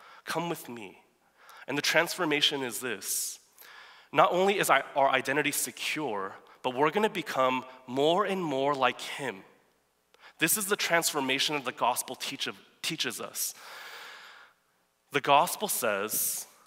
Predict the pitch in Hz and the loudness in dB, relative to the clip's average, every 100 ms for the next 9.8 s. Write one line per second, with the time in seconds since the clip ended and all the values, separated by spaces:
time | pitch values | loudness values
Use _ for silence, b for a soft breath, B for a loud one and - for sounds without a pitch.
0 | b - 139 185 202 214 - - 139 143 | b -8 -2 0 0 -2 -2 0 0 -2
1 | - 120 117 120 131 131 123 107 113 120 | -6 -2 -2 -2 -6 -8 -8 -6 -4 -2
2 | 143 156 - - - 98 - - - - | 0 -2 -6 -8 -8 -10 -6 -6 -8 -16
3 | _ b b b b 120 117 - 131 139 | _ b b b b -8 -4 -4 -4 -6
4 | 123 - - 113 110 - - _ _ _ | -4 -4 -4 -6 -12 -16 -18 _ _ _
5 | _ _ b b - 123 127 107 - - | _ _ b b -10 -8 -6 -8 -10 -8
6 | 107 113 127 143 - - - B B 120 | -2 -2 -4 -6 -4 -4 -8 B B -10
7 | 135 123 117 110 107 104 - 107 101 - | -10 -8 -8 -6 -6 -6 -10 -12 -16 -20
8 | _ b b b b - 139 123 135 135 | _ b b b b -4 -2 2 2 2
9 | 131 - 135 139 - 165 175 | -4 -2 -2 -2 -8 -8 -8